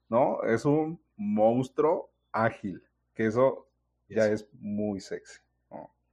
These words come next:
Speaker 2: Así es, y justo, ¿no? Por eso, por eso la respuesta fue, "Los sexys somos nosotros". Va por ahí, va, la, la realidad es que va por ahí. Eh, nosotros en Milusos nunca nos... Esto es una frase de Alejandro, ¿eh? Si, si lo ve, no se va a enojar conmigo. No, pero es una frase que me encanta de él,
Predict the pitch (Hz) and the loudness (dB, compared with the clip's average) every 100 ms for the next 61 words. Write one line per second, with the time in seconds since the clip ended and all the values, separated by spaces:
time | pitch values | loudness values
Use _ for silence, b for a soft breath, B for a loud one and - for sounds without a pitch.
0 | _ - 123 120 110 143 139 131 165 165 | _ -16 -10 -10 -10 -8 -8 -4 -2 -2
1 | 143 123 147 - - 135 139 165 139 143 | -2 -4 -6 -6 -4 -2 0 0 2 2
2 | 165 135 123 147 147 143 143 143 127 143 | 2 0 0 -2 0 -2 -2 -2 -2 -4
3 | 156 143 147 139 117 123 120 98 b b | -6 -6 -6 -6 -6 -6 -6 -12 b b
4 | b b 151 175 170 131 - - 135 156 | b b 2 4 4 2 -4 -16 0 0
5 | 151 151 147 147 151 160 175 170 165 156 | 2 -2 0 2 2 4 2 2 0 0
6 | 139 110 - 123 120 113 113 123 123 147 | -4 -6 -10 -10 -6 -6 -6 -6 -4 -2
7 | 160 147 127 127 135 147 143 - _ _ | -4 -4 -4 -4 -2 -2 -2 -10 _ _
8 | - 147 156 165 170 160 147 131 143 175 | -6 -2 0 0 0 0 -2 -6 -6 -6
9 | 165 160 143 147 147 123 131 131 120 123 | -6 -6 -4 -2 -2 -2 -4 -6 -6 -6
10 | 123 113 107 120 113 123 131 127 127 120 | -8 -10 -10 -6 -4 -4 -4 -4 -4 -6
11 | 113 117 117 123 127 165 240 208 196 226 | -8 -10 -8 -8 -6 0 0 2 2 2
12 | 202 185 180 143 147 147 135 117 | 0 -2 -4 -4 -4 0 -2 -2